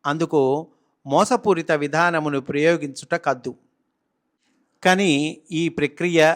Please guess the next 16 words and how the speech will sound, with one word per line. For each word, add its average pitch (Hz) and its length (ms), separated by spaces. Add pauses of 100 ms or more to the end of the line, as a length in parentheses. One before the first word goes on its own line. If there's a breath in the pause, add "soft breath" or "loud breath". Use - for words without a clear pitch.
(140)
నిరుపయోగమైనది, 143 1600
అంటే 139 140
దీనివల్ల 143 400
ఏం 160 100
ఉపయోగం 175 440
లేదంటున్నారండి. 135 720 (1300)
పవిత్రమైన 147 680
జీవనమునకు 147 1160 (720)
గారడి 196 680
నిరూపణము 165 600
కాదు. 123 320 (1000)
అయితే 147 440 (300 soft breath)
మహాత్ముల 165 520
జీవితాలలో 165 920 (280 loud breath)
అద్భుతాలు 180 580
అనేవి 170 720